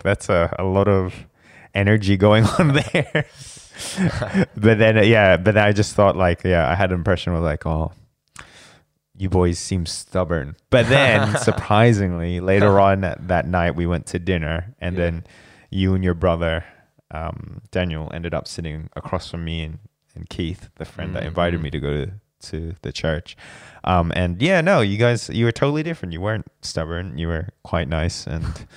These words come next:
Speaker 1: <laughs> and easy to talk to and
Speaker 2: <laughs>
Speaker 1: a very good listener. <laughs> Then that, that was my first, I guess,
Speaker 2: Interesting,
Speaker 1: impression.
Speaker 2: interesting.
Speaker 1: Yeah.
Speaker 2: Um,
Speaker 1: Yeah.
Speaker 2: yeah, for me, like,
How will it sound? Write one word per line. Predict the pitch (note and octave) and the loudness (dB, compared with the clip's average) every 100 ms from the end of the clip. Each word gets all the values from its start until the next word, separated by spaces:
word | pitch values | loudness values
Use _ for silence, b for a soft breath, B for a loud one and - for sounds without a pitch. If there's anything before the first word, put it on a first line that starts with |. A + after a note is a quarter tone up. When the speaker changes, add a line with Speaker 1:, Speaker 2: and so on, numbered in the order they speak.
| - | -20
Speaker 1:
<laughs> | - - _ | -20 -20 _
and | - F2+ | -6 -4
easy | D#2+ E2+ E2+ | -4 -2 -2
to | E2+ | -2
talk | - E2 - | 0 -2 -2
to | - F#2 | -4 -2
and | F2+ E2 E2+ - _ _ | -4 -6 -10 -16 _ _
Speaker 2:
<laughs> | - - G2+ | -10 -8 -8
Speaker 1:
a | G2+ | -10
very | G#2+ G2+ G#2+ | -4 -2 0
good | A2+ | -2
listener. | B2 C#3 G2 - - | -2 -4 -4 -4 -6
<laughs> | - - - G#2 F#2+ B2+ A2 - | -6 -6 -8 -10 -8 -8 -10 -6
Then | F2+ G2 F2+ - | -2 -2 -2 -2
that, | G#2 F#2+ _ | 0 -2 _
that | G#2+ F2 | 0 2
was | G#2 G2 | 2 -2
my | F2+ | -6
first, | - F#2+ - - B B B | -4 -4 -6 -14 B B B
I | - | -10
guess, | E2+ - | -8 -8
Speaker 2:
Interesting, | D2 D2+ F2 D#2+ | -6 -6 -6 -8
Speaker 1:
impression. | F#2 F#2+ F#2 | -8 -6 -6
Speaker 2:
interesting. | F2 D#2+ | -6 -8
Speaker 1:
Yeah. | E2 F#2 | -10 -6
Speaker 2:
Um, | G2+ G2 G2 F2+ _ _ _ B B B B B B - | -2 -2 -6 -14 _ _ _ B B B B B B -14
Speaker 1:
Yeah. | B2 | -12
Speaker 2:
yeah, | |
for | A#2+ | -8
me, | A#2+ C#3+ | -6 -2
like, | C3 A#2 | -2 -4